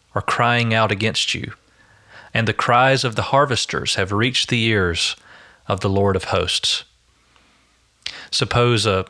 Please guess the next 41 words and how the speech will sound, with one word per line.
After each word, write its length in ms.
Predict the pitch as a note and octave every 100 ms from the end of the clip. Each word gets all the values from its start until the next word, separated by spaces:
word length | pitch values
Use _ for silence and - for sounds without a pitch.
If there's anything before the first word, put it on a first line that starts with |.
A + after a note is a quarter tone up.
| -
a 100 | G2+
landowner 680 | G#2 G#2+ G#2 G2+ F2+ E2+ - - -
hires 340 | - G2+ G2
laborers 580 | G2+ G2+ G#2 G2 F#2+ F2
to 100 | -
work 320 | F#2+ G#2 G2+
in 60 | G#2
his 160 | F#2+ -
field 360 | - G#2 F#2+
for 160 | - G2
a 80 | F#2
day 260 | G2+ G2+
or 120 | G2
a 60 | F#2
season. 600 | - G#2+ G#2 G#2 G2+ F#2+ - - - - - - _
Then 160 | - A2+
after 320 | A2+ - G#2
all 220 | G#2+ B2+
the 100 | B2+
work 260 | A#2 A#2+ -
is 120 | G2+
done, 260 | A2+ G#2+ G2
he 80 |
simply 400 | G2 - A#2 B2
refuses 580 | A2 G2+ - A#2+ A#2 A2+
to 100 | -
pay 200 | - C3+
them. 280 | C3+ G2+ G2 - _ _ - _ _ -
Maybe 240 | A#2 B2+
he 120 | A#2
makes 300 | A#2 B2 A#2+
up 140 | B2 A2+
an 80 | A#2
excuse 560 | A2+ - - A#2 A#2
for 180 | - A#2
why 260 | G#2+ A2 A2
he 80 | A2
can't 340 | A2 G#2+ -
pay 240 | G#2 G#2+
them 320 | G2+ G2+ G2+ F#2+
or 180 | F#2+